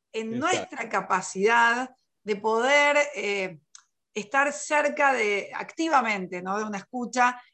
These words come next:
Speaker 1: y poder tener como este, esto que te decía antes, eh, la capacidad de ver lo más objetivamente posible lo que te están diciendo.
Speaker 2: Totalmente.
Speaker 1: Vos sabés que en lo personal, y, y voy a hacer mío este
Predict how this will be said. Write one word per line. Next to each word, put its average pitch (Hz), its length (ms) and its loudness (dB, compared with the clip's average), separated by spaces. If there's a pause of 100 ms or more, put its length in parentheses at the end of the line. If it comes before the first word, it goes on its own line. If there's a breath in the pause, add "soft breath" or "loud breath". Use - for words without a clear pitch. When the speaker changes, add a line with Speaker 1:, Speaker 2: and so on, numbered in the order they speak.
Speaker 1:
y 214 100 -10
poder 233 340 0
tener 240 320 -4
como 202 280 -2
este, 214 380 -4
esto 226 180 -8
que 196 180 -4
te - 180 -12
decía 226 360 0
antes, 185 680 -8 (100)
eh, 190 160 -8
la 202 220 0
capacidad 240 840 2
de 233 80 0
ver 240 300 2 (720)
lo 262 180 -2
más 359 260 0
objetivamente 240 680 -4
posible 214 420 -4
lo 214 100 0
que 196 100 -8
te 190 80 -12
están 180 240 -12
diciendo. 160 640 -12 (300 soft breath)
Speaker 2:
Totalmente. 95 520 -6 (1040 soft breath)
Speaker 1:
Vos 294 140 -6
sabés 339 160 0
que - 260 -6
en 220 100 -4
lo 214 140 -2
personal, 254 800 2
y, 190 200 -10
y 185 100 -6
voy 220 180 -2
a 214 240 4
hacer 220 640 -6
mío 233 420 -2 (120)
este 202 560 -4